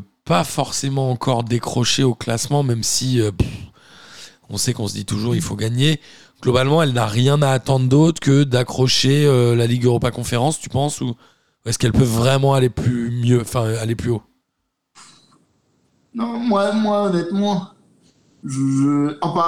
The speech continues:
Speaker 2: après, je suis pas <clears throat> forcément, euh, euh, enfin, je suis supporter, mais en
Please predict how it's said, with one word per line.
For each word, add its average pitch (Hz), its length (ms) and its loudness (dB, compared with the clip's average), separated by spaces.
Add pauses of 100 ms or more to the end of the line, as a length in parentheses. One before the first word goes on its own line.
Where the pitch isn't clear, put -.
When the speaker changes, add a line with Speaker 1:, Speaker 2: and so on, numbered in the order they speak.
Speaker 2:
après, 196 240 -2
je 139 140 0
suis 160 280 -6
pas 160 680 -2 (880)
<clears throat> - 40 -4 (380)
forcément, 175 840 -4
euh, 131 40 -6 (680)
euh, - 20 -20 (400)
enfin, 175 280 -4
je 175 120 -2
suis 190 240 -2
supporter, 202 520 -4 (140)
mais 175 140 -2
en 185 560 -2